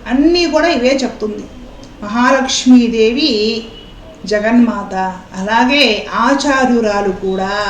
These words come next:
ఆమె ఎలా ఆచార్యత్వం వహించి ఏం చెప్పింది, ఎలా ఆచార్యురాలైంది? ఆమె జగతికి ఒక మంత్రం ఉపదేశించింది. ఏమిటది?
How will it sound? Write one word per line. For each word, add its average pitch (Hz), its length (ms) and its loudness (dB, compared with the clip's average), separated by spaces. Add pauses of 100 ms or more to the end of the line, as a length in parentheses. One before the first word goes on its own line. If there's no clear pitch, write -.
(160)
ఆమె 277 580 4
ఎలా 262 220 6
ఆచార్యత్వం 294 840 4
వహించి 269 520 6
ఏం 294 240 4
చెప్పింది, 269 560 0
ఎలా 233 160 0
ఆచార్యురాలైంది? 247 1200 0 (440)
ఆమె 302 380 4
జగతికి 269 400 0
ఒక 294 120 -4
మంత్రం 277 360 0
ఉపదేశించింది. 247 920 0
ఏమిటది? 240 680 0